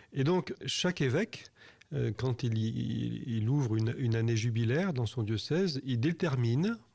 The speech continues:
au moins un lieu où les fidèles pourront faire une démarche, euh, de conversion,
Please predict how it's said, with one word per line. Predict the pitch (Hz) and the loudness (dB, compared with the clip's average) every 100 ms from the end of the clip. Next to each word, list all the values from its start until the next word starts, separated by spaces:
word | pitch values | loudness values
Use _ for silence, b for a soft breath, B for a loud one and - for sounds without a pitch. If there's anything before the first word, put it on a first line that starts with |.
| - | -2
au | 120 | 0
moins | 131 147 151 - | 2 2 0 0
un | 165 175 | 2 2
lieu | 139 127 120 170 - - B B B B | 2 4 2 2 -4 -20 B B B B
où | 160 185 | 2 4
les | 151 | 2
fidèles | - 123 180 190 | 0 0 2 2
pourront | 139 127 120 | 0 0 0
faire | 175 156 | 2 2
une | 135 | 4
démarche, | 123 120 156 - - 117 | 2 2 0 -2 -4 0
euh, | 110 110 | 2 0
de | 113 | -2
conversion, | 113 120 107 - - 143 202 | -2 0 0 -2 -2 0 0